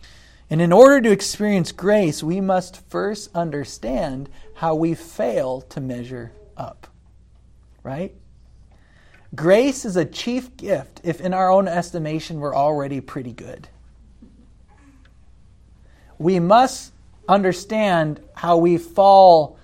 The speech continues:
impossibly short if we are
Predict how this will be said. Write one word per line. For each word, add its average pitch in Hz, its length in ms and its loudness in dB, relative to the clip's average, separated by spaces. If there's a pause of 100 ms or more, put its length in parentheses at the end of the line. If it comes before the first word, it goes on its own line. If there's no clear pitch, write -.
(440)
impossibly 202 1080 2
short - 880 2 (760)
if 175 140 -4
we 226 100 2
are 214 240 2